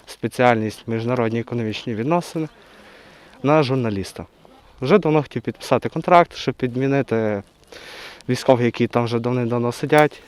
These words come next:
і нема ким підмінити. Чому дев'яносто п'ята? У мене багато знайомих тут звідси вийшло,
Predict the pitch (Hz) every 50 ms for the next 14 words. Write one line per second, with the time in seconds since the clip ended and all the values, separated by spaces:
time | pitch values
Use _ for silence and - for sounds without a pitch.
0 | - _ _ _ _ 127 127 131 131 135 139 - - 127 - - 131 127 135 135
1 | 135 127 127 - 123 117 _ _ - - - - - - - - - - - -
2 | - - - - - _ - - 170 180 180 165 180 180 180 175 - - 165 -
3 | - 175 170 175 175 - - 160 143 135 127 120 113 - - - - - - -
4 | - - - _ _ _ _ _ - - _ _ _ _ _ _ _ _ _ -
5 | 220 247 233 196 165 170 170 165 135 - 135 127 135 135 135 123 117 113 - _
6 | - 113 104 - - - - - - 110 117 123 120 - 127 120 139 151 156 -
7 | - - 139